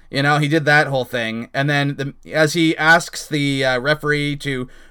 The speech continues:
ring the bell and, and count Dustin out, Dustin's music hits again. And Shawn goes, "Hey, I only told you idiots to cue that one time. Why are you playing it again?" But then he sees Brandi come out. And they have a, a bit of a standoff. And then, of course, it,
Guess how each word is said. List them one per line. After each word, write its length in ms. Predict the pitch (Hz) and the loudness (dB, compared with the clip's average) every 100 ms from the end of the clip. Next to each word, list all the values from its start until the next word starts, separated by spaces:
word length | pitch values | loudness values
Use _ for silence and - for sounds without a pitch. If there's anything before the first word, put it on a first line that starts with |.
| - | 0
ring 220 | 151 185 | 2 4
the 60 | 175 | 4
bell 240 | 170 170 | 6 8
and, 140 | 156 143 | 6 2
and 220 | 139 135 | -4 0
count 340 | 165 165 151 | 4 4 4
Dustin 320 | 147 151 - | 0 -2 -2
out, 340 | 139 143 127 - - - - | 2 2 2 -2 -14 -18 -2
Dustin's 360 | 160 151 170 151 | 0 2 0 -4
music 440 | 143 143 151 151 | -2 -2 -2 -4
hits 200 | - 139 | -8 -6
again. 440 | 156 139 123 127 - | -2 -2 0 -2 -6
And 160 | 127 143 | -4 0
Shawn 240 | 175 175 | 4 4
goes, 180 | 175 165 | 4 4
"Hey, 360 | 233 233 127 - - - - | 6 6 4 -2 -20 -18 2
I 80 | 180 | 6
only 140 | 220 | 6
told 240 | 202 202 | 6 4
you 100 | 202 | 6
idiots 320 | 202 208 208 - | 8 8 6 0
to 80 | |
cue 220 | 165 214 208 | -2 0 6
that 200 | 202 196 | 6 6
one 220 | 208 196 | 4 6
time. 300 | 170 139 127 | 2 2 4
Why 80 | 165 | 4
are 60 | |
you 100 | 190 | 4
playing 260 | 165 196 196 | 2 2 2
it 120 | 190 | 2
again?" 440 | 180 196 151 110 - - - - | 4 4 4 -2 -12 -20 -20 -8
But 60 | 139 | 0
then 120 | 170 | 0
he 60 | 170 | 0
sees 240 | 170 143 | -4 -4
Brandi 380 | 151 175 202 156 | 2 4 4 2
come 200 | 139 127 | -2 -4
out. 340 | 98 85 - - - _ - - | -6 -10 -16 -20 -20 _ -20 -6
And 160 | 135 | 2
they 80 | 160 | 4
have 220 | 165 160 | 6 6
a, 200 | 151 131 110 | 6 0 -6
a 80 | 139 | -6
bit 120 | 139 | -4
of 100 | 123 | -4
a 40 | |
standoff. 640 | - 151 135 123 117 131 139 | -4 -2 0 0 0 0 0
And 80 | 127 | -4
then, 100 | 131 | -4
of 100 | 127 | 2
course, 300 | 175 202 | 4 4
it, 80 | 180 | 2